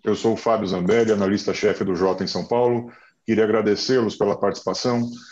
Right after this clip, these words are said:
Nós do Jota estamos realizando uma série de webinars com especialistas, integrantes dos três poderes e analistas para tratar das principais consequências da crise. O objetivo é estimular o debate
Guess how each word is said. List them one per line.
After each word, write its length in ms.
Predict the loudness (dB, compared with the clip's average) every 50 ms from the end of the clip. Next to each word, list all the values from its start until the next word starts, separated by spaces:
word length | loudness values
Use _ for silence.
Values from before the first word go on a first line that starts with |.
| -20 -20 _ _
Nós 280 | -2 0 2 2 2 0
do 100 | 0 0
Jota 400 | 2 2 2 2 2 0 0 -2
estamos 480 | -2 0 0 -2 0 0 -2 -4 -2
realizando 480 | -2 -2 0 0 -2 0 0 0 0 0
uma 160 | 0 0 -2
série 260 | -2 0 0 0 2
de 80 | 2 2
webinars 760 | 2 2 2 0 0 0 0 0 0 0 -2 -6 -14 -16 -20 _ _ _ _ -6
com 120 | -2 -2 -2
especialistas, 1040 | -2 0 -2 -2 0 0 0 2 2 2 2 0 0 0 2 0 0 0 -4 -14 -14 _ -6
integrantes 480 | -4 -2 0 0 0 2 0 -2 -2
dos 180 | -4 -6 -6 -4
três 240 | -2 0 0 0 0
poderes 600 | 0 0 0 2 2 2 4 2 2 0 0 2
e 40 | 2
analistas 760 | 2 2 2 2 2 2 2 0 0 0 0 0 -2 -10 -12 -18 -20 -20 _ _
para 140 | -2 -2 -2
tratar 400 | 0 0 -2 -2 0 0 0 0
das 200 | 2 0 -2 -2
principais 440 | -2 -4 -4 -4 -2 -2 -2 0 0
consequências 640 | 0 -2 -2 0 -2 0 0 2 0 0 0 0 0
da 100 | -2 -2
crise. 460 | -2 0 2 2 2 0 0 -4 -8 -12 _ _ _ _ _ _ _ _ _ _ _ -2
O 80 | -2
objetivo 720 | 0 0 0 0 0 0 0 0 2 2 2 2 0 -2 -2 -6 -14 _ -2
é 100 | -2 0
estimular 580 | 0 -2 -2 -2 0 0 2 2 4 4 4 2 2
o 40 |
debate 460 | 2 0 2 2 0 0 0 -4 -10